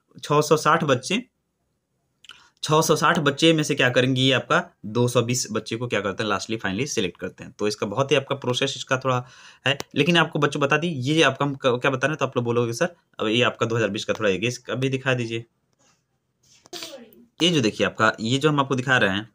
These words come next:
आर्मी हॉस्पिटल, ये आपका दिखा रहे हैं, ये जो आपका देखिए दो हज़ार इक्कीस वाला है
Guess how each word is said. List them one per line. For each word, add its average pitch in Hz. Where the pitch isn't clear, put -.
आर्मी 143
हॉस्पिटल, 135
ये 143
आपका 131
दिखा 143
रहे 156
हैं, 147
ये 156
जो 160
आपका 131
देखिए 110
दो 110
हज़ार 127
इक्कीस 127
वाला 98
है 92